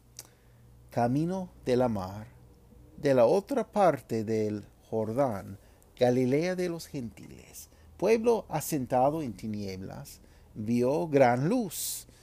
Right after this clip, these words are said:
y a los asentados en región y sombra de muerte, luz les esclareció". Desde entonces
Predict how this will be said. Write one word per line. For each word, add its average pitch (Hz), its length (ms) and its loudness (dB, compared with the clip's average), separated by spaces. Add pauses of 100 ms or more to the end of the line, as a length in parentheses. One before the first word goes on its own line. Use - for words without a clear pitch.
(800)
y 202 280 -4
a 156 140 4
los 160 380 2
asentados 123 840 -4
en 104 280 -6
región 139 800 -6 (520)
y 143 140 -6
sombra 190 520 0
de 185 140 -2
muerte, 123 640 0 (240)
luz 196 640 -4 (220)
les 151 640 -6
esclareció". 113 1200 -6 (1120)
Desde 208 600 2
entonces 208 720 -4